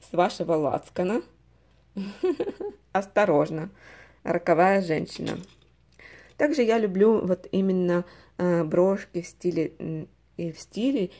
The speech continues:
и брошки Дамаскин. Потому что это невероятная техника. Я описывала как-то, э, в Инстаграме эту технику, это вкрапление металла в металл.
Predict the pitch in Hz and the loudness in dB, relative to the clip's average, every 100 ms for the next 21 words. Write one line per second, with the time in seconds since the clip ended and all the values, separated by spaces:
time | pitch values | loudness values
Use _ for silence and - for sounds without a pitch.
0 | - - 175 170 160 - _ _ - 147 | -20 -6 -2 -2 -4 -10 _ _ -10 2
1 | 175 196 - 165 165 160 180 - - - | 2 2 -2 -2 0 0 -4 -6 -14 -14
2 | - _ _ _ _ _ _ _ _ 190 | -14 _ _ _ _ _ _ _ _ -6
3 | 240 - 220 - 226 - 208 202 202 196 | -6 -4 -4 -4 -6 -4 -2 0 2 2
4 | 185 170 175 160 165 - 240 - 202 185 | 2 0 -2 -4 -4 -2 -2 -2 -4 0
5 | 175 175 175 175 175 - 156 147 147 - | 0 0 0 -2 -6 -6 -6 -4 -6 -8
6 | 147 - 151 143 - - _ 170 160 147 | -10 -10 -10 -10 -12 -20 _ -8 -8 -8
7 | 147 151 147 143 160 _ _ _ _ _ | -8 -6 -6 -8 -10 _ _ _ _ _
8 | _ _ _ _ _ - _ _ _ - | _ _ _ _ _ -20 _ _ _ -8
9 | 190 - 185 180 208 240 208 190 185 - | -8 -2 0 2 2 2 0 -2 -6 -4
10 | 202 262 - 180 - 165 185 180 - 180 | -4 -4 -6 -8 -6 -6 -4 -6 -2 -2
11 | 185 185 175 165 170 - 180 165 175 160 | 0 -2 0 -4 -6 -4 -2 -2 -6 -10
12 | - 185 214 240 | -6 -6 -4 -6